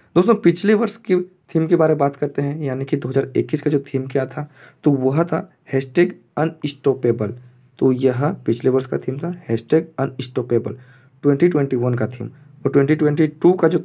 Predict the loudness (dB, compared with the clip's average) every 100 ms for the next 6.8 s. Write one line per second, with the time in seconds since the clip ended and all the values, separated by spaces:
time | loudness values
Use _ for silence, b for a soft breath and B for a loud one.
0 | -4 -4 -4 -4 -6 -6 -6 -6 -8 0
1 | 0 0 -4 -2 0 0 -2 -4 -2 -4
2 | -2 -2 -4 0 0 0 -6 -6 -4 -4
3 | -6 -8 -10 b b _ -2 0 2 0
4 | 0 -2 -4 -6 -10 -12 _ _ _ -2
5 | 0 0 2 -2 -2 B B -8 -4 0
6 | 0 0 0 0 0 0 0